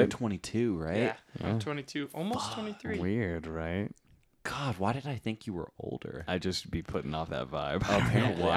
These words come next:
Speaker 2: I've also known you longer, so I guess. I don't know.
Speaker 1: Oh,
Speaker 2: But
Speaker 1: that's weird.
Speaker 2: I don't know. Whenever I went back to, to coaching, like, from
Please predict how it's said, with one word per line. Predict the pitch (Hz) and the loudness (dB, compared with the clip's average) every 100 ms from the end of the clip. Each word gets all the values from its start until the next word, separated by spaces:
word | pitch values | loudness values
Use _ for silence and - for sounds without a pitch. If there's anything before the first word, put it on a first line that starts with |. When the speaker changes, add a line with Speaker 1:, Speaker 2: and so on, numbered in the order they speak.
| 135 | 8
Speaker 2:
I've | |
also | 151 151 143 | 8 8 6
known | 101 92 90 | 4 0 0
you | 90 87 | 0 -2
longer, | 85 82 82 82 85 | 0 -2 -2 0 0
so | 85 - 85 85 | -2 -2 -2 -2
I | - 90 | -4 -6
guess. | 64 71 - | -6 -8 -8
I | - | -6
don't | 87 | -6
know. | 82 78 - - | -6 -8 -12 -6
Speaker 1:
Oh, | 139 427 427 | -4 -2 4
Speaker 2:
But | 113 107 | 6 6
Speaker 1:
that's | 151 156 | 4 2
weird. | 196 151 95 95 | 0 0 -2 0
Speaker 2:
I | 120 | 2
don't | 110 | 4
know. | 101 | 4
Whenever | 104 113 123 135 | 4 4 6 6
I | 123 | 6
went | 113 90 | 4 4
back | 101 98 | 2 2
to, | - 101 87 | 0 0 0
to | - | -2
coaching, | 95 90 87 - 87 90 | -4 0 -2 -2 -4 -2
like, | 87 85 | 0 -2
from | - 92 85 82 | -2 -4 -4 -6